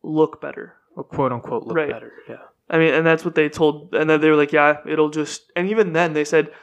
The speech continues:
Speaker 1: "It'll go up," and they said the first, like, week, they said it'll, it'll be, it'll look normal, and they said when they take it out,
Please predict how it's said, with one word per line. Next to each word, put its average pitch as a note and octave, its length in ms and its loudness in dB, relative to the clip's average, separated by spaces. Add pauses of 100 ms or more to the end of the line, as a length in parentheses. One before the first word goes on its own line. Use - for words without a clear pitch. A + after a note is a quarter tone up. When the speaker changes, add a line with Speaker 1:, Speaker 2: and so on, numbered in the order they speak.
(200)
Speaker 1:
"It'll F#3 220 4
go F3+ 260 2
up," D#3+ 240 0
and E3 100 -6
they D#3+ 60 -4
said D#3 240 -2
the D3+ 80 0
first, D#3+ 360 0
like, F#3+ 320 -2 (580)
week, C#3 600 -6 (1000)
they E3 100 -2
said D#3 240 2
it'll, D#3 160 4
it'll D#3+ 180 4
be, D#3+ 220 2
it'll D3+ 180 4
look D3 160 0
normal, C#3 400 -2
and D#3+ 100 -8
they D3+ 60 -4
said D3+ 160 0
when D3 120 -4
they C#3+ 100 -4
take D3 240 -2
it C#3+ 80 0
out, C#3+ 300 0